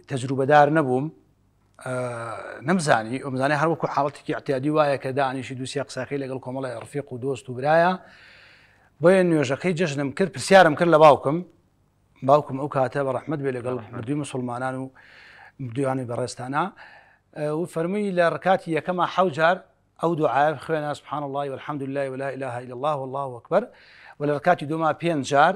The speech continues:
Speaker 1: ئە، پاشان هەستەرەوە و، ئە، سەلامت دایەوە، ئەنجا ڕوو کەرە خەڵکەکە و خوتبەکە. بە ئینتر باوکم پرۆڤەیەکی پێ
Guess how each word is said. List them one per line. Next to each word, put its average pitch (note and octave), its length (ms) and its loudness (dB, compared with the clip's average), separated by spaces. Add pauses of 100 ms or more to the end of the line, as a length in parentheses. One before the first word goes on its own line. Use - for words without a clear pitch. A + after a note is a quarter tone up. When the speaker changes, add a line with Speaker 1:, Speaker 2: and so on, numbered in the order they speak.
(500)
Speaker 1:
ئە، C#3+ 240 -2
پاشان D#3+ 440 0
هەستەرەوە D3 560 0
و، F3 220 -4
ئە، C3+ 440 -10
سەلامت D#3 400 2
دایەوە، C3+ 360 0
ئەنجا E3 220 -4
ڕوو E3 160 -4
کەرە D#3 200 0
خەڵکەکە C3 300 -10
و G3+ 140 -4
خوتبەکە. C3+ 340 -10
بە A3 60 -6
ئینتر G#3+ 160 -6
باوکم F#3 320 2 (440)
پرۆڤەیەکی F3 460 4
پێ G#3+ 80 6